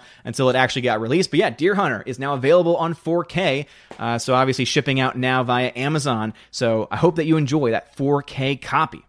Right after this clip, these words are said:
of Deer Hunter. Film I've only seen once, and I thoroughly enjoyed it. Captain Adam and the Clan, "I have Hulu for my brother. I paid for Prime with Disney on it and hooked Kaba up so he can have fun with it. Also have C B S for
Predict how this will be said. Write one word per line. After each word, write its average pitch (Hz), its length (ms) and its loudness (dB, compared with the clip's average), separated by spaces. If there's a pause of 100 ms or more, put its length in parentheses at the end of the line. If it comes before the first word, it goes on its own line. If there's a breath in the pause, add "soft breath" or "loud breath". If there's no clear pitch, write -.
of 101 160 -16
Deer 127 220 0
Hunter. 101 340 -8 (640)
Film 160 160 0
I've 151 120 2
only 160 120 2
seen 143 240 0
once, 123 220 0
and 107 100 -8
I 104 80 -4
thoroughly 127 300 2
enjoyed 120 320 0
it. - 180 -18 (400 loud breath)
Captain 165 300 2
Adam 170 260 2
and 170 100 2
the - 40 -10
Clan, 165 340 4
"I 156 140 2
have 165 220 4
Hulu 240 340 2
for 170 80 -2
my 151 180 2
brother. 147 480 2 (240 soft breath)
I 123 140 -2
paid 160 320 2
for 151 100 2
Prime 139 380 2
with 117 180 -2
Disney 131 480 2
on 123 220 2
it 120 240 0
and 113 160 -4
hooked - 300 4 (180)
Kaba 139 400 2
up 120 260 0 (180 soft breath)
so 123 200 0
he 139 120 4
can 139 140 0
have 127 240 2
fun 123 340 0
with 117 200 0
it. 110 200 0
Also 117 360 -2
have 110 180 -4
C 117 160 -4
B 110 180 -2
S 104 220 -4
for 107 960 -4